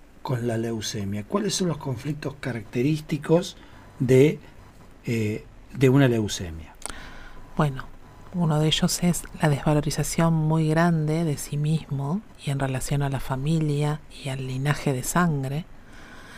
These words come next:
Speaker 2: Otro es la desvalorización por no poder alcanzar el nivel de exigencia de los padres, por ejemplo.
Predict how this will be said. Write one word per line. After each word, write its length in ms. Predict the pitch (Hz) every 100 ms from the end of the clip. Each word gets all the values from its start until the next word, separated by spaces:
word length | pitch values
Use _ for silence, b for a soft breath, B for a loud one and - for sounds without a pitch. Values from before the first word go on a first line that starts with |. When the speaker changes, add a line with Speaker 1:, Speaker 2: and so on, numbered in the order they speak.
| B B
Speaker 2:
Otro 260 | 170 160 170
es 80 | 160
la 120 | 156
desvalorización 880 | 147 139 147 147 147 - 147 - 175
por 160 | 170 151
no 140 | 165
poder 260 | 175 160 180
alcanzar 840 | 170 - 143 143 - 202 196 196 - -
el 80 |
nivel 320 | 147 156 156 156
de 60 |
exigencia 840 | 147 - - - - 180 175 - 156
de 80 | 147
los 140 | 143
padres, 500 | - 196 190 156 147 -
por 180 | 143
ejemplo. 640 | - - 160 - 147 151